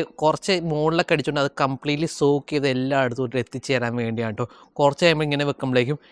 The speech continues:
ഇത് കംപ്ലീറ്റ് ആവും. എന്നിട്ട് ആകാത്ത സ്ഥലങ്ങളില്ലേ, എവിടെയൊക്കെ വല്ല സ്പോട്ടിൽ ആയിട്ടില്ലെങ്കിൽ നമ്മൾ just ഒന്ന് അടിച്ചു കൊടുക്കാം. നമുക്കൊരു ഐഡിയ കിട്ടാൻ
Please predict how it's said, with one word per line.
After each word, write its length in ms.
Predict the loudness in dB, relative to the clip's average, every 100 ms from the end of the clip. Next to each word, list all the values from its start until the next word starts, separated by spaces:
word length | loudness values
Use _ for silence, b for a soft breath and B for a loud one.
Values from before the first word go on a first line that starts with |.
| b -10
ഇത് 60 | 0 2
കംപ്ലീറ്റ് 680 | 2 0 -4 0 0 2 2
ആവും. 100 | 0 b b -4
എന്നിട്ട് 260 | -2 2 4 6
ആകാത്ത 400 | 4 6 4 2 2
സ്ഥലങ്ങളില്ലേ, 520 | 4 4 2 2 0 0
എവിടെയൊക്കെ 300 | 2 2 -2 -2 -2
വല്ല 140 | -2 0
സ്പോട്ടിൽ 340 | 0 2 4 4
ആയിട്ടില്ലെങ്കിൽ 460 | 4 2 0 0 -4 b
നമ്മൾ 220 | b -4 0
just 200 | 0 0 -4
ഒന്ന് 100 | -4 2 2
അടിച്ചു 220 | 2 -2
കൊടുക്കാം. 240 | -4 -8 _ _ _ _ _ _ _ _ _ _ _ _ _ _ _ -12
നമുക്കൊരു 300 | -4 2 4 4
ഐഡിയ 240 | 4 2 2
കിട്ടാൻ 200 | 2